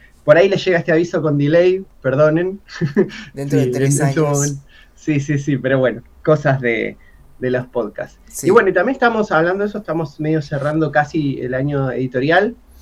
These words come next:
Speaker 1: eh,
Speaker 2: Ujú.
Speaker 1: con el lanzamiento digital de, de Efecto Malena, de la última temporada, que hablando de cierre de ciclo, termina en esta temporada, así que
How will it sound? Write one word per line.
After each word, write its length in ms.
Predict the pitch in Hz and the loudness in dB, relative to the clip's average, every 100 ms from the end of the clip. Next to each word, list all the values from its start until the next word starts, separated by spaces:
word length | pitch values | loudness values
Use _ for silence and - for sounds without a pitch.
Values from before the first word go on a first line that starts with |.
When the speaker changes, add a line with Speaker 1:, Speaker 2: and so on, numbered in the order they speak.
| - - | -20 -8
Speaker 1:
eh, 560 | 131 135 131 131 127 127 | -2 0 2 2 0 -2
Speaker 2:
Ujú. 80 | |
Speaker 1:
con 340 | - 131 131 - | -2 0 0 -2
el 140 | 123 | -2
lanzamiento 640 | 120 131 131 135 147 143 135 | -2 -2 -2 -2 -2 -2 -2
digital 520 | 135 135 147 151 151 | -2 -2 4 4 4
de, 380 | 135 123 117 117 | 0 0 -2 -2
de 80 | |
Efecto 340 | 127 143 139 135 | -6 -4 -4 -2
Malena, 360 | 123 156 196 | 0 2 2
de 80 | 170 | 2
la 120 | 131 | 2
última 380 | 131 135 131 123 | 2 0 -2 -2
temporada, 500 | 123 123 131 185 190 | -4 -2 2 4 2
que 100 | - | 2
hablando 260 | 123 135 135 | 0 0 0
de 60 | 123 | -2
cierre 260 | 147 127 | -4 -4
de 60 | 120 | -4
ciclo, 440 | 180 165 160 151 - _ _ - - - | -4 -2 -2 -4 -10 _ _ -20 -8 -2
termina 380 | 127 156 180 | 2 2 2
en 80 | 156 | 2
esta 200 | 139 135 | 0 -4
temporada, 520 | 131 131 127 139 165 | -4 -2 2 6 6
así 200 | 143 - | 6 2
que 220 | 127 117 | -8 -8